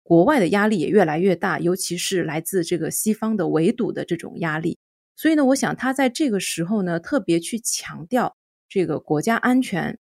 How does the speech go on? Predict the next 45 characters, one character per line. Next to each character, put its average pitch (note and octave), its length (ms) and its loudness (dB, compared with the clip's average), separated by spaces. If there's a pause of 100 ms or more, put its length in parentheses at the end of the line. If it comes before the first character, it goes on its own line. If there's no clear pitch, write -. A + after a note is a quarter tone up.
(280)
基 - 120 2
本 A3 140 2
上 G#3+ 160 2
是 C4 140 -2
对 G#3+ 520 0
当 C4 280 -2
前 D#3+ 260 -4
这 G#3 80 -4
个 F#3+ 100 -2
形 E3 380 -2
势 A3+ 320 -2
的 E3+ 200 -4 (280)
一 A#3 120 -2
种 D#3 280 0 (200)
忧 D#4 240 4
患 D#4+ 280 2
意 G#3 140 0
识 D#3+ 220 -6
的 - 100 -6
体 - 260 -10
现。 - 300 -4 (480)
所 D#4 120 0
以 D4 40 0
二 D#4+ 120 0
十 - 60 -6
大 D4 140 0
报 C#4 160 -2
告 B3+ 200 -2
当 A#3+ 220 -2
中 A#3+ 220 -2
啊， G#3 100 -2
他 A#3+ 260 -6
是 A3+ 280 -4
用 A3 240 -2
了 - 300 -4 (300)
不 D#4 100 4
小 D#3 260 -2
的 E3+ 100 -4
一 E3 60 0
个 E3+ 140 2
篇 A3+ 320 0
章， A#3+ 280 -2
特 D4+ 240 2
别 E3 200 -2
去 F#3 280 -2